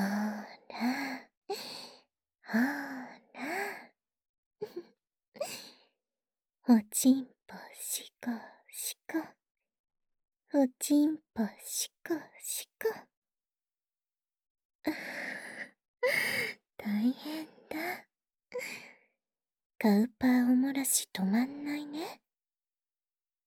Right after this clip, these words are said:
私のお手手、いくらでも汚していいよ。君は、<laughs> そ、そうやって、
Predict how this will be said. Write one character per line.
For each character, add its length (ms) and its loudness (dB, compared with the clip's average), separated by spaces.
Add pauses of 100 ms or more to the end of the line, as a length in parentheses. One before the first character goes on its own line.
(520)
私 480 2
の 180 2
お 60 -6
手 220 -12 (100)
手、 380 -4 (460)
い 140 8
く 160 6
ら 120 4
で 160 0
も 120 -2
汚 400 -2
し 140 -4
て 120 0
い 320 2
い 60 -6
よ。 60 -4 (1900)
君 600 4
は、 480 -2 (520)
<laughs> 100 -4 (1600)
そ、 280 -6 (920)
そ 200 8
う 80 8
や 140 4
っ 40 -8 (460)
て、 140 4